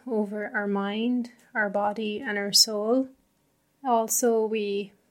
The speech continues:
entrust to Christ our thoughts, our feelings, and all that we want to do, giving it to the triune God.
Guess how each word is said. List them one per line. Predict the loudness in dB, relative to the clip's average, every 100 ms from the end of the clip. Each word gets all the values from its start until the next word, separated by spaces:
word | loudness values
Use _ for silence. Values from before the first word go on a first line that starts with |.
| _
entrust | 0 0 -2 -2 0 -2
to | -6
Christ | -4 0 0 0 -2 -2 -8 _ _ _ _ 0
our | 0
thoughts, | -2 -2 -2 -2 -4 -2 -2
our | 0 -2
feelings, | -2 0 2 4 4 4 2 0 -8 _ _ _ _ _ -8
and | -6 -4
all | -2
that | 0 4
we | 4
want | 4 0
to | -2
do, | -4 -2 -2
giving | -2 0 0 0
it | -2 -6
to | -10
the | -6 -4
triune | -2 -2 -2 -2 -2 -2
God. | 0 0 0 0